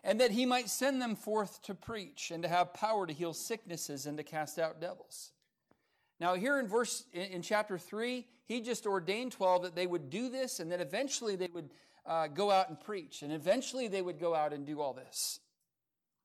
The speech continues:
Well, now here in chapter six, if you go back to chapter six, now it's time to actually start serving.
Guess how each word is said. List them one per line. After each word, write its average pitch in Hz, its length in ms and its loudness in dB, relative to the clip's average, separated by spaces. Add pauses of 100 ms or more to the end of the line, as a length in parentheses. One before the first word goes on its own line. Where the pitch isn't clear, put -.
(260)
Well, 170 220 4
now 190 240 4
here 190 240 2
in 175 80 -2
chapter 185 360 0
six, - 440 -4
if 151 140 -12
you - 100 -20
go 156 100 -2
back 160 260 0
to 151 60 -20
chapter 151 320 -4
six, 185 440 -8 (320)
now 185 100 -20 (160)
it's - 120 -16
time 196 440 0 (120)
to 170 140 2
actually 160 560 -2 (160)
start 160 360 -2
serving. 156 500 -6